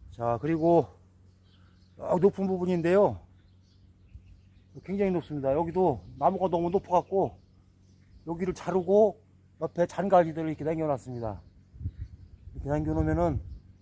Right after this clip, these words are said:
나중에 이 나무들이 또 커가지고 또 재구시를 합니다. 자, 그래서 개복숭아나무 전지는, 개복숭아나무 가지치기는 가을부터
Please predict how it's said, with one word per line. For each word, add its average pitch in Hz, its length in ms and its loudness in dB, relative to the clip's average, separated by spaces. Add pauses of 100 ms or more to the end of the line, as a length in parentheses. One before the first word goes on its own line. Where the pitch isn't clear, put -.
(100)
나중에 156 260 -2
이 175 60 0
나무들이 180 440 2
또 - 80 -8
커가지고 165 680 0 (1600)
또 156 100 -12
재구시를 170 460 -4
합니다. 143 360 -4 (2500)
자, 135 120 -2
그래서 180 480 6 (1120)
개복숭아나무 214 1120 6
전지는, 202 880 2 (400)
개복숭아나무 202 720 4
가지치기는 180 840 0 (1200)
가을부터 196 1160 8